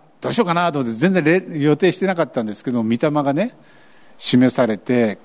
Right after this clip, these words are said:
金、土って開けてたんですけども、金曜日は、あの、大牟田の田中先生っていうね、目が全く見えない全盲の先生なんですね。その先生がコーチングに来て、すごく変えられてきたので、まあ、パウロと一緒ですね、会いたい、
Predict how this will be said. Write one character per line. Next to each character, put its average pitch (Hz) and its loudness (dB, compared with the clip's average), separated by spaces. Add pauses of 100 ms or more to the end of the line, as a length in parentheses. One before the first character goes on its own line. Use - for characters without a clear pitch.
(240)
金、 233 6
土 185 4
っ - -2
て - -2
開 117 -6
け 165 -2
て 165 -6
た 127 2
ん 113 -2
で 101 -8
す - -12
け 120 -6
ど 117 -2
も、 120 0
金 226 6
曜 240 6
日 131 2
は、 117 2 (800)
あ 110 0
の、 101 2
大 139 2
牟 135 0
田 127 0
の 120 -2
田 120 -4
中 123 -2
先 127 2
生 117 0
っ 107 -2
て - -10
い - -6
う 107 -10
ね、 120 -2
目 135 2
が 120 0
全 113 -6
く 156 -4
見 147 0
え 151 2
な 131 0
い 104 -8 (100)
全 131 0
盲 127 2
の 120 0
先 123 0
生 131 0
な 107 0
ん 98 -6
で 98 -12
す - -8
ね。 131 0
そ 135 0
の 123 4
先 131 2
生 135 4
が 117 2
コ 135 0
ー 131 2
チ 135 0
ン 131 4
グ 131 4
に 127 2
来 - -10
て、 175 2
す - -4
ご 220 0
く - -14
変 160 2
え - 0
ら 147 2
れ 143 -2
て 139 -6
き - -8
た 123 -2
の 113 -6
で、 113 -2
ま 135 2
あ、 - -4 (840)
パ 127 2
ウ 120 -2
ロ 110 -4
と 110 -8
一 104 -8
緒 - -6
で 104 -8
す - -6
ね、 160 -2
会 117 0
い 107 -2
た 117 -2
い、 101 -10